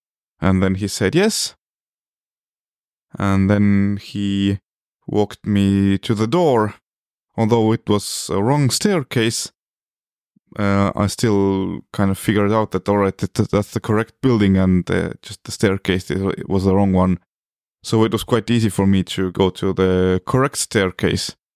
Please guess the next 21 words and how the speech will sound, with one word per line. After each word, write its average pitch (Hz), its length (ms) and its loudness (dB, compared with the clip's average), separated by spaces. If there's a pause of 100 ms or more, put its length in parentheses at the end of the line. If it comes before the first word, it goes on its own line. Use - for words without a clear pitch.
(340)
And 95 240 2
when 95 180 2
I 95 200 2
arrived 98 400 2
at - 180 -4
my 92 840 0
flat, - 640 -6
I, 95 380 2 (560)
uh, 92 340 -2
also 95 320 0
messaged 98 540 -2
the 82 260 2
driver 90 480 2
just - 260 -6
in 101 100 0
case - 300 -4
that, - 160 -4 (140)
you - 60 0
know, 85 180 0 (380)
although 90 540 -2 (260)
he - 420 -6